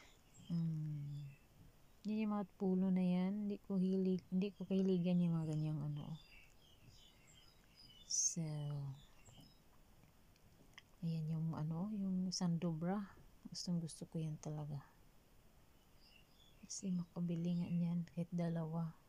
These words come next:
Para s-, may isa ko dito, oh, tatlo na. No? Ayan. Ayan, yan, yan, yan, yan. Ang gaganda,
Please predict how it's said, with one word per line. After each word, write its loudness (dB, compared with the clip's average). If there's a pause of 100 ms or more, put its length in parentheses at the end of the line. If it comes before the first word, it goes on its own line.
(140)
Para -2
s-, -4 (380)
may -4
isa 0
ko 0
dito, 0
oh, 0 (160)
tatlo -2
na. 2 (1120)
No? -2 (1300)
Ayan. 0
Ayan, 10
yan, 8 (140)
yan, 4 (140)
yan, 0
yan. -4 (1040)
Ang -20
gaganda, 4